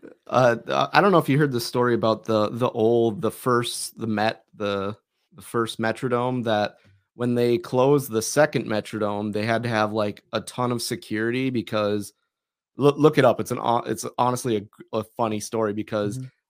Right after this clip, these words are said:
Speaker 1: the, when the first Metrodome closed, like,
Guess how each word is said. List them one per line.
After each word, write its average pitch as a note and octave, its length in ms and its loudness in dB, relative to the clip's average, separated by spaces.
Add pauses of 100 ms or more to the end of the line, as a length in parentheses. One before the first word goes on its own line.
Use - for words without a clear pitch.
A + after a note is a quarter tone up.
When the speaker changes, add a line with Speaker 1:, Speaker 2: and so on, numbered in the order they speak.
(100)
Speaker 1:
the, A2+ 160 -12
when B2 240 -4
the A2 60 -4
first C#3+ 380 0
Metrodome A#2 540 -2
closed, G#2 680 -4 (680)
like, G#2+ 320 -2